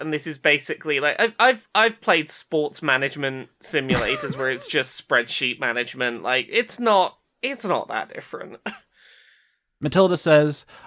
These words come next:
Speaker 2: "I guess I'll be sending up your, uh, first appointment."
Speaker 1: Okay,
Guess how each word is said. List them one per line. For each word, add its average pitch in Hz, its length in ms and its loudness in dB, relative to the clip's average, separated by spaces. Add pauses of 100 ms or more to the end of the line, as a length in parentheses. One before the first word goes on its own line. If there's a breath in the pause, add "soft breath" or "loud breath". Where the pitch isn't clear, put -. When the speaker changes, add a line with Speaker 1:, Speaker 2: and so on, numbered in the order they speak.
Speaker 2:
"I 135 100 0
guess 135 180 2
I'll 139 120 6
be 135 100 2
sending 139 320 4
up 131 180 0
your, 131 380 0
uh, 120 180 0
first 123 380 -4
appointment." 139 460 -4 (840)
Speaker 1:
Okay, 185 1120 -2